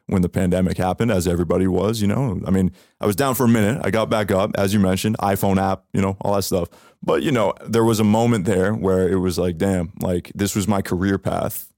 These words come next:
live events." And, uh, you know, things were down for a second. So to think that that guy that was down at the time didn't even know that he had been featured in Blog T O for one of his events when he was, like, nineteen is really cool to me.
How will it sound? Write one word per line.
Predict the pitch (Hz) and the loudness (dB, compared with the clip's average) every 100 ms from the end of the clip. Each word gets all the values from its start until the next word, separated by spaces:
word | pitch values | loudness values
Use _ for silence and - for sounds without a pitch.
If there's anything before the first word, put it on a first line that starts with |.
| - | -4
live | 95 95 | 0 0
events." | 90 82 - 95 - - _ _ _ _ _ - | 0 -2 -2 -4 -6 -14 _ _ _ _ _ -4
And, | 98 95 92 | -2 0 2
uh, | 101 101 95 95 92 - | 2 2 2 2 0 0
you | 101 | 0
know, | 92 | 0
things | 95 95 | 0 -2
were | 92 | 0
down | 98 107 | 0 0
for | 107 | -2
a | 87 | -2
second. | 78 82 92 | -4 -4 -2
So | 113 104 | 0 2
to | 101 | 0
think | - 131 120 | 0 -2 0
that | 113 104 101 - - | 2 2 0 -4 -6
that | 98 101 98 | -2 0 2
guy | 104 | 2
that | 98 95 | 4 2
was | 85 | 2
down | 101 104 | 0 0
at | |
the | 90 | 0
time | 87 95 92 90 | 0 0 2 0
didn't | - 92 113 110 | -2 0 4 4
even | 98 92 | 4 2
know | 92 98 95 | 2 4 2
that | 87 | 2
he | 85 92 90 82 _ _ - | 0 0 0 -4 _ _ -6
had | 101 | -2
been | 92 | -2
featured | - 98 92 95 90 | 0 -2 0 0 0
in | 90 | 0
Blog | 80 90 90 | -2 -2 -2
T | 95 | 0
O | 92 | 0
for | 90 | 0
one | 90 | 0
of | 90 | 0
his | 82 | -4
events | 82 92 90 - | -4 -2 -2 -2
when | 90 | -2
he | 87 | -2
was, | 85 | -2
like, | 87 87 | -2 -2
nineteen | 90 87 85 92 92 85 - _ - | -2 -2 -2 -2 -2 -4 -12 _ -6
is | 101 | 0
really | 131 127 | 0 0
cool | 127 | 0
to | 120 | 2
me. | 92 - | 2 -2